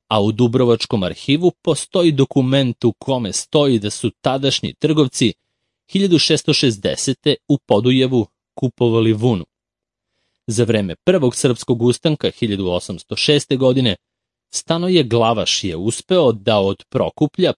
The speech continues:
prodre sve do Podujeva i tu podigao šanac za odbranu od Turaka.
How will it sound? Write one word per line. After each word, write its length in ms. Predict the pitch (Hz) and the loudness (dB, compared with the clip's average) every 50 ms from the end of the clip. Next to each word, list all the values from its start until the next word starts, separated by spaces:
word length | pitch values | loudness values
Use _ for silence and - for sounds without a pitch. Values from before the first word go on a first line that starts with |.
| _ | _
prodre 420 | - 139 151 160 160 160 151 123 101 | -4 -2 0 0 0 0 0 0 -2
sve 460 | - - - 117 107 117 143 160 160 | -4 -4 -4 -4 -2 -2 -2 -2 0
do 160 | 139 143 131 | 2 2 0
Podujeva 600 | - _ 127 110 95 95 117 113 110 107 95 82 - - _ _ _ _ _ _ _ _ _ _ _ _ _ - | 2 _ 0 0 0 0 0 2 2 0 0 -2 -8 -14 _ _ _ _ _ _ _ _ _ _ _ _ _ 0
i 120 | 135 127 117 - _ | 0 0 0 0 _
tu 160 | - 143 117 | 2 2 4
podigao 560 | - - 92 82 92 127 131 143 165 156 143 | 2 0 -2 0 0 -2 0 2 2 2 2
šanac 480 | - - - 165 160 170 160 - - 135 | 2 0 0 -2 -2 -2 -4 -4 -4 -4
za 240 | 120 107 127 123 117 - _ | -2 0 0 0 0 0 _
odbranu 480 | 135 143 143 123 131 135 135 135 131 131 | 0 0 2 2 2 2 2 2 2 0
od 160 | 120 - - | 0 -2 -2
Turaka. 420 | - 113 101 92 95 - - - | -2 0 0 0 0 -2 -6 -10